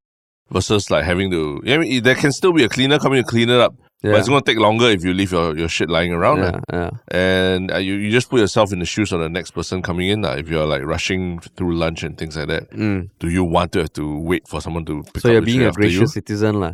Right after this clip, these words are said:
Speaker 1: Of course, yeah.
Speaker 2: Hey, shut up lah,
Speaker 1: That's
Speaker 2: okay,
Speaker 1: like the
Speaker 2: Terrence.
Speaker 1: basic to, to
Speaker 2: No, but
Speaker 1: begin
Speaker 2: it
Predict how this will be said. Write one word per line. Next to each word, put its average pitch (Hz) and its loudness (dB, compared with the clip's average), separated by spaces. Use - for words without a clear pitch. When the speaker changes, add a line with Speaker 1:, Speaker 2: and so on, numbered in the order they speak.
Speaker 1:
Of - -10
course, - 0
yeah. 277 -4
Speaker 2:
Hey, - -4
shut 120 -4
up 110 0
lah, 87 0
Speaker 1:
That's 85 -2
Speaker 2:
okay, - 0
Speaker 1:
like 85 0
the 95 0
Speaker 2:
Terrence. 95 2
Speaker 1:
basic 98 -2
to, 87 0
to - -8
Speaker 2:
No, 180 6
but 143 6
Speaker 1:
begin 156 8
Speaker 2:
it 170 8